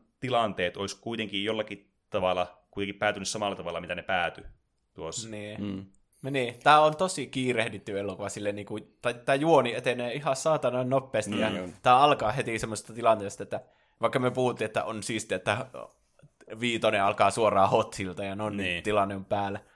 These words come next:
Speaker 2: Mutta tää alkaa, niinku, semmosesta, että sä oot missannut koko naisen elokuvan.
Speaker 1: Mm.
Speaker 2: Että
Speaker 3: Mm.
Speaker 2: tässä olisi varmaan ollut joku väliosa, jossa olisi ollut se, niinku, selitetty vähän sitä Palpatinea ja miten se tuli takaisin yhtäkkiä ja
Speaker 1: Niin.
Speaker 2: tälle.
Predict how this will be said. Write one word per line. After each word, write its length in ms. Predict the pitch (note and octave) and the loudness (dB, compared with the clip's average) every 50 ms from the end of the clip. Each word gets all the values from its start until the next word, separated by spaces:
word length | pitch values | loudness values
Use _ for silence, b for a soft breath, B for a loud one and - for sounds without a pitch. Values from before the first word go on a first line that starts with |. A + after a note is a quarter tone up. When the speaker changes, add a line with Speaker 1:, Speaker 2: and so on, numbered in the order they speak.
| b b | b b
Speaker 2:
Mutta 160 | b - - | b -16 0
tää 180 | - D3+ D#3 | 4 6 6
alkaa, 280 | D#3 D3 C#3 B2+ C3 B2+ | 8 6 6 4 4 2
niinku, 440 | C3 B2 - C#3 B2 - - b b b b b b b _ _ _ _ _ _ _ _ _ _ - | 2 0 0 0 -2 -2 -4 b b b b b b b _ _ _ _ _ _ _ _ _ _ -10
semmosesta, 640 | - - D3 D3+ C#3+ C#3 C3+ C3 - B2 - - B2+ | -4 0 2 2 4 2 0 -2 -4 -6 -4 -4 -4
että 100 | A#2+ - | -4 -4
sä 60 | C#3 | -6
oot 120 | C3 - | -8 -4
missannut 380 | C#3+ D3+ C#3+ - C#3+ C3 B2+ B2+ - | -4 -2 0 2 2 2 2 2 2
koko 340 | C#3+ C3+ - - B2 A2+ | 0 2 4 6 6 6
naisen 560 | A2 A#2 B2+ C3 A#2+ A#2 A2 - - G2+ G2+ D#2 | 8 8 8 6 6 4 2 0 0 -2 -2 -2
elokuvan. 840 | E2 A2 A2+ A2+ G#2 G2 F#2+ F#2+ - - F#2+ D2+ C2+ B1 C#2+ G#2 - _ _ _ _ _ | 0 2 2 4 2 2 0 -2 -6 -10 -10 -8 -8 -8 -10 -12 -16 _ _ _ _ _
Speaker 1:
Mm. 320 | - F#2+ F#2+ F2+ F2+ F2 F#2 - _ _ _ _ | -12 -10 -10 -10 -10 -12 -14 -18 _ _ _ _
Speaker 2:
Että 260 | - B2 - B2+ B2 | -12 -4 0 0 0
Speaker 3:
Mm. 80 | A2 G2+ F#2+ - - - - - | 0 0 -6 -12 -18 -20 -8 -6
Speaker 2:
tässä 240 | D3+ C#3+ - D#3 D3 | -4 0 2 2 2
olisi 200 | D3+ - - - - D3 D3+ | 2 0 -4 -10 -14 0 2
varmaan 260 | E3+ E3 D#3 C3 A#2+ | 2 4 4 4 4
ollut 220 | A2+ A#2 A#2 A2+ | 4 4 4 4
joku 220 | G#2+ A2 - A#2+ A2 | 0 -2 -6 0 2
väliosa, 480 | B2+ C3 B2+ A#2 G#2+ G2+ - - G2 | 4 4 4 2 0 0 -2 -2 -4
jossa 240 | G2+ G2+ - - G#2 G2 | -4 -6 -4 -4 -2 -2
olisi 180 | G#2+ G#2 A2 | -2 -2 -4
ollut 200 | G2 G#2+ G#2+ G2 | -4 -4 -4 -6
se, 280 | - - G#2 G2+ - - - _ _ _ _ _ _ _ | -4 -4 -2 -4 -4 -6 -12 _ _ _ _ _ _ _
niinku, 260 | - A#2 - B2+ A#2 | -10 -8 -6 -6 -2
selitetty 520 | A2+ C#3 C#3 C#3 B2+ A#2 G2 G#2+ - G#2+ G2 | 2 4 4 4 4 2 0 -2 -4 -6 -6
vähän 160 | G#2 G#2+ G#2+ | -6 -6 -2
sitä 140 | - A2 G2+ | 0 0 0
Palpatinea 640 | - - A2+ A2 G#2+ G2+ A2 G2+ - G2+ F#2+ F#2+ F#2 | 4 4 4 4 4 4 0 -2 -2 -4 -8 -8 -8
ja 80 | F#2+ G2+ | -6 -8
miten 260 | G2+ G#2 G2+ A2 G#2 | -8 -4 -2 -2 -2
se 120 | - F#2+ F2 | -4 -6 -8
tuli 220 | G2+ G2+ G2+ G2 | -8 -6 -6 -4
takaisin 460 | - A2 - - F2+ D#2+ D#2+ - - - | -6 -6 -6 -4 -6 -6 -6 -8 -10 -10
yhtäkkiä 460 | F#2 F#2+ - - F#2+ - - E2+ E2+ | -10 -10 -10 -12 -14 -12 -8 -8 -6
ja 80 | F#2+ | -6
Speaker 1:
Niin. 120 | F#2+ F#2+ F#2+ | -6 -6 -6
Speaker 2:
tälle. 380 | F2+ F2+ F#2 F2+ F2 F#2 - | -6 -6 -8 -8 -10 -12 -12